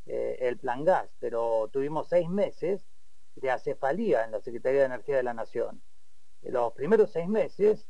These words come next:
eh, directamente no se tomaron decisiones. Eh, y hubo que correr contrarreloj, y veníamos contrarreloj corriendo, y lamentablemente, repito, insisto, eh, los piquetes vinieron a, eh,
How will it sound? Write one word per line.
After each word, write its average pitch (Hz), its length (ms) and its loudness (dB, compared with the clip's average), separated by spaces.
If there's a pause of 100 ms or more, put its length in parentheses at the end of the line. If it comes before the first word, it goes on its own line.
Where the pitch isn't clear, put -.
(120)
eh, 120 480 -2
directamente 175 500 2
no 156 100 -2
se 135 120 -8
tomaron 135 320 -2
decisiones. 113 640 -8 (640)
Eh, 127 320 4
y 139 80 -2
hubo 175 160 2
que 170 100 0
correr 175 300 6
contrarreloj, 151 760 2 (300)
y 147 140 -6
veníamos 190 580 0
contrarreloj 143 880 0
corriendo, 156 720 0 (600)
y 135 480 -4
lamentablemente, 170 800 2
repito, 170 380 0
insisto, 190 600 2 (120)
eh, 127 340 2
los 127 120 2
piquetes 147 400 0
vinieron 143 520 0 (140)
a, 143 360 4
eh, 117 580 -2